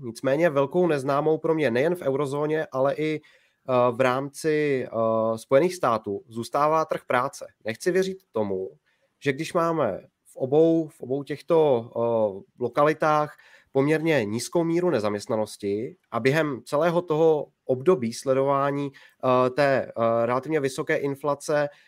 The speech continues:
poměrně velký růst mezd, že se to do té ekonomiky nepropíše. A to si myslím, že je další z těch,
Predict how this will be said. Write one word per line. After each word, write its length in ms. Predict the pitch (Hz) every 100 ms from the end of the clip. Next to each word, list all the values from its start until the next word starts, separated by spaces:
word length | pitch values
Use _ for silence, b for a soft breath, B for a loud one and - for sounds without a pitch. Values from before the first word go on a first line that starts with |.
| b _
poměrně 400 | 135 147 160 165 123
velký 440 | 131 143 - 175
růst 260 | 170 180 135
mezd, 420 | 104 85 - - _
že 100 | 117
se 120 | 123 143
to 100 | 160
do 100 | 156
té 120 | 160
ekonomiky 480 | 131 139 143 139 143
nepropíše. 520 | 127 143 104 92 - _ _ _ _ _
A 40 |
to 100 | 113
si 140 | 135 190
myslím, 260 | 156 185
že 80 | 170
je 60 | 180
další 280 | 151 147 175
z 40 |
těch, 160 | -